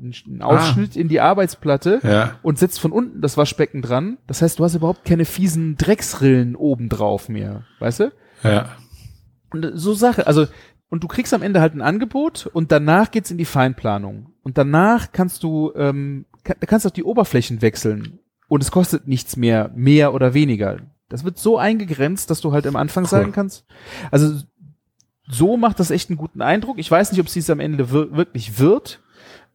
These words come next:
Speaker 1: ähm, ob es in die Umsetzung kommt, wie lange sowas dauert, äh, und wenn die dann aufbauen kommen, ob es dann auch wirklich schick ist. Wenn wir überhaupt so
Speaker 2: Ah,
Speaker 1: weit mit denen
Speaker 2: ah,
Speaker 1: gehen.
Speaker 2: ah, die kommen dann auch, also das ist jetzt nicht irgendwas, ähm,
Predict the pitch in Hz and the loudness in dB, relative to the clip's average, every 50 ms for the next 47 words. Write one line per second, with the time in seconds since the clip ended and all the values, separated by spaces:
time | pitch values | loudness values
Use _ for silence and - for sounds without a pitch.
0 | _ - 135 131 131 135 131 127 123 - - - 127 123 - - 143 135 135 127 | _ 0 0 0 0 -2 -6 -8 -10 -10 -8 -8 -8 -8 -6 -6 -4 -4 -2 -2
1 | - - 160 190 208 185 202 190 - 202 190 - - 170 175 180 180 170 - - | -2 0 0 2 2 2 2 2 0 -4 -6 -2 -2 -2 -2 -2 -4 -6 -10 -6
2 | - 123 120 127 139 151 139 120 127 117 120 113 - - 147 156 180 185 185 185 | -2 2 2 2 2 2 0 0 0 0 -2 -2 2 2 4 4 6 4 4 2
3 | 180 - - - - 131 127 123 123 - - - _ _ - 123 117 113 127 127 | 0 -2 -6 -4 -2 -2 0 -2 -2 -4 -8 -12 _ _ -10 -8 -2 0 0 0
4 | 135 127 123 117 113 120 113 104 131 139 - - 139 131 127 120 - 135 131 127 | 0 -2 -4 -4 -4 -4 -2 -2 -2 -4 -2 -2 -4 -4 -4 -4 -4 -4 -4 -4
5 | 120 117 110 - - 117 110 107 107 113 127 - 131 - - - 202 202 - - | -6 -8 -8 -6 -6 -4 -4 -4 -4 -6 -8 -8 -10 -12 -6 -6 -6 -4 -4 -6
6 | 233 - - - _ _ _ _ _ _ _ _ _ _ _ _ _ _ _ _ | -8 -8 -10 -14 _ _ _ _ _ _ _ _ _ _ _ _ _ _ _ _
7 | _ _ 131 123 143 165 180 180 170 147 139 143 - - 123 117 123 135 139 139 | _ _ -6 -4 -2 0 0 2 2 2 0 -2 -2 -2 0 2 2 2 0 -2
8 | 127 147 143 139 131 - 127 151 185 196 202 - _ _ _ _ _ _ _ _ | -4 -6 -6 -6 -2 0 2 2 2 0 -6 -12 _ _ _ _ _ _ _ _
9 | _ _ _ _ - 120 123 120 123 117 - - - 151 151 160 151 143 139 131 | _ _ _ _ 0 2 2 2 2 0 -4 0 0 0 2 2 0 -2 0 0
10 | 127 123 127 113 120 120 120 120 117 113 - 113 120 127 123 - 123 117 113 123 | -2 -2 0 0 2 4 4 4 2 0 -2 -2 -2 -2 -2 -2 -2 -2 0 2
11 | 120 120 - 131 127 123 123 117 113 120 - - - - - 113 107 107 107 101 | 2 2 0 0 -2 0 2 2 0 0 -2 -4 -6 -6 -2 0 0 2 2 0
12 | 101 104 104 107 110 120 - | 0 -2 -6 -6 -8 -12 -14